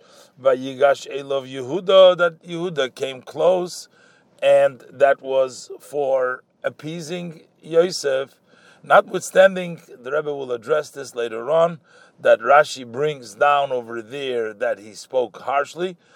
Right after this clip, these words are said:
But first, the approach, when he approached him, it was Bi Adoni, was in a gentle, in a appeasing way, trying to appease, uh, Yosef at the time. So we find Hagosha for appeasement,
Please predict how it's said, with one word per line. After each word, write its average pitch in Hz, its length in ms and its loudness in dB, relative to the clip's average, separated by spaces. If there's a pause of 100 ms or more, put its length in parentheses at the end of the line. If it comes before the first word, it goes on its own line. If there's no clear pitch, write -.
(240)
But 180 180 6 (220)
first, 220 640 4
the 143 120 -12
approach, 170 640 -4
when 117 220 -8
he 113 100 -14
approached 147 500 -4
him, 131 160 -14
it 107 120 -14
was 131 280 -4
Bi 127 280 -10
Adoni, 135 640 0 (340)
was 139 460 2
in 123 160 -6
a 120 100 -2
gentle, 135 500 -4
in 120 120 -10
a 113 160 -4
appeasing 120 600 -14
way, 113 220 0
trying 123 440 -6
to 117 240 -8
appease, 107 540 -12 (480)
uh, 101 280 2
Yosef 120 540 2
at 110 140 -2
the 110 120 -10
time. 104 360 -6 (640)
So 139 220 0
we 135 200 -10
find 170 380 2
Hagosha 147 840 2
for 131 520 0
appeasement, 110 640 -10